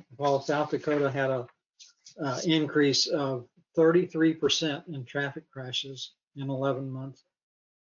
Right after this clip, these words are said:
um, Vermont had an increase of forty-nine percent in traffic crashes last year.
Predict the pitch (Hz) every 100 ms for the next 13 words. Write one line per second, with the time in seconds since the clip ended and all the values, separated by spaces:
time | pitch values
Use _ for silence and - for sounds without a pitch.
0 | - 139 135 127 127 156 - _ _ _
1 | _ _ - 156 151 151 156 139 123 143
2 | 139 143 143 131 143 131 139 123 - 151
3 | 156 147 147 147 151 143 123 - 123 -
4 | _ _ _ _ _ _ _ 139 123 -
5 | 143 131 143 - 127 117 - - - _
6 | _ 135 139 135 - 135 127